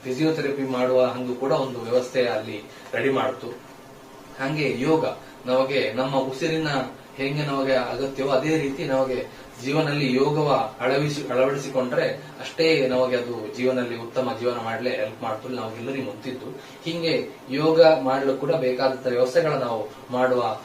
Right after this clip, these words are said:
ಆಲೋಚನೆಯಲ್ಲಿ ಯೋಗಕ್ಕೂ ಕೂಡ ಒಂದು ವ್ಯವಸ್ಥೆ, ಆ, ಜಾಗೆ ರೆಡಿ ಮಾಡ್ತಾ ಇತ್ತು. ಮತ್ತೆ ಪಾರ್ಕ್, ಗಾರ್ಡನ್, ವಾಕಿಂಗ್ ಟ್ರ್ಯಾಕ್ ಇಂಥದ್ದಕ್ಕೆ ವ್ಯವಸ್ಥೆ. ನಾವು ಪಾರ್ಕ್ ಹೆಂಗು ಲೇಔಟ್ಲಿ ಡೆವಲಪ್ ಮಾಡ್ತಾ ಇತ್ತು. ಪಾರ್ಕ್ ಹೇಳಿದ್ರೆ ನಾವು ಮಾಡುವಂತದ್ದು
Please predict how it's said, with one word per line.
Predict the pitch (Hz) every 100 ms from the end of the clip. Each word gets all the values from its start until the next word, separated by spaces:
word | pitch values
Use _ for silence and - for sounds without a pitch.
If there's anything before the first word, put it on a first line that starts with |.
| 120
ಆಲೋಚನೆಯಲ್ಲಿ | 127 127 123 123 131 117 113
ಯೋಗಕ್ಕೂ | 120 127 127 127
ಕೂಡ | 127
ಒಂದು | 143 123
ವ್ಯವಸ್ಥೆ, | 110 117 123 123 107 - - -
ಆ, | 101 98 - - 117
ಜಾಗೆ | 113 135 135 139 123
ರೆಡಿ | 107 123
ಮಾಡ್ತಾ | 104 - -
ಇತ್ತು. | - 131 135 - - -
ಮತ್ತೆ | 147 147 156 123 - - - - - -
ಪಾರ್ಕ್, | 147 151 170 175
ಗಾರ್ಡನ್, | 175 156 143 147 160 151 151 - - 120
ವಾಕಿಂಗ್ | 127 - 160 147
ಟ್ರ್ಯಾಕ್ | 143 135 139 139 - -
ಇಂಥದ್ದಕ್ಕೆ | 135 139 123 123 123
ವ್ಯವಸ್ಥೆ. | 127 120 120 - - 113
ನಾವು | 131 131 135 131 123 -
ಪಾರ್ಕ್ | 123 131 120 127
ಹೆಂಗು | 131 135
ಲೇಔಟ್ಲಿ | 131 127 127 127 131 123 113 107 110 113
ಡೆವಲಪ್ | 117 123 123
ಮಾಡ್ತಾ | 127 - -
ಇತ್ತು. | 117 110 120 120 -
ಪಾರ್ಕ್ | 120 131 135
ಹೇಳಿದ್ರೆ | 135 123
ನಾವು | 123 123 123
ಮಾಡುವಂತದ್ದು | 135 123 120 113 117 123 95